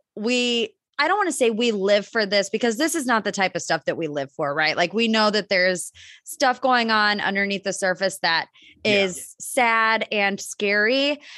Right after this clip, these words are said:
Speaker 1: And it's like, for entertainment purposes, you know,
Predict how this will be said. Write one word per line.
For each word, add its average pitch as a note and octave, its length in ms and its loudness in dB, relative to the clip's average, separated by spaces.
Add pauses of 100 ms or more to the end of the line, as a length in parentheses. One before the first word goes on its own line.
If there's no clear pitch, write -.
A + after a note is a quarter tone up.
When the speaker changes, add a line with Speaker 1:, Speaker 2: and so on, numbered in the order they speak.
(180)
Speaker 1:
And A#3 420 0
it's A3 140 -8
like, A3 200 -2
for G#3+ 400 2 (120)
entertainment C4 560 0
purposes, A3+ 680 0
you G#3 80 -4
know, G3 360 2